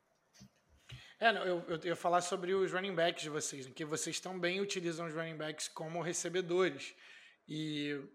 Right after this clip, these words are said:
talvez seja, em termos de one-two punch ali, seja o melhor one-two punch da liga. Eu, eu gosto muito tanto do Jones quanto do, do Dylan. Eu sou um cara que, pô, acha que o Dylan, se fosse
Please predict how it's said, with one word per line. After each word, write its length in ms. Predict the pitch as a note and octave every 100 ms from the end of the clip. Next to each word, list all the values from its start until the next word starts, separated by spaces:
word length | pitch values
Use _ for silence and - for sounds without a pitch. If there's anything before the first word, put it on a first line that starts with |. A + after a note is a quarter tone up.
| _
talvez 600 | D3+ D#3+ C#3 D#3 F3+ G#3 -
seja, 640 | A3 G3+ G3+ A3 A3 G#3+ - - - _ _
em 120 | D#3 D3+
termos 280 | F3 F#3+
de 80 | E3
one-two 460 | F3 E3+ F#3 - E3+
punch 500 | - D#3 F3 F3+ E3
ali, 180 | D3+ F#3
seja 440 | - F#3+ G3 A3+
o 80 | A#3+
melhor 380 | B3+ G#3+ F#3+ A3
one-two 300 | A3 - F3+
punch 340 | F3+ F#3 -
da 100 | A3
liga. 300 | E3 F3 D3+
Eu, 220 | C#3+ D3 -
eu 120 | C#3+
gosto 360 | D#3 D#3 -
muito 320 | D#3 D#3+ F#3 -
tanto 240 | F3 F#3
do 160 | F3 D#3+
Jones 340 | C#3+ D3+ E3+
quanto 340 | - E3 F3
do, 260 | E3+ F3 E3+ - - _
do 100 | D#3+
Dylan. 420 | D#3+ A#2+ D#3 C#3+ C3 _ -
Eu 80 | C3
sou 160 | F#3+
um 40 | F3+
cara 240 | F#3 F3+
que, 180 | F#3 F#3
pô, 300 | F#3+ F3+ D#3+ - _ -
acha 280 | D#3 E3 F#3
que 140 | -
o 80 | F#3+
Dylan, 380 | C3 D#3+ G3 F3+
se 160 | -
fosse 500 | D#3 F#3 F#3 - E3+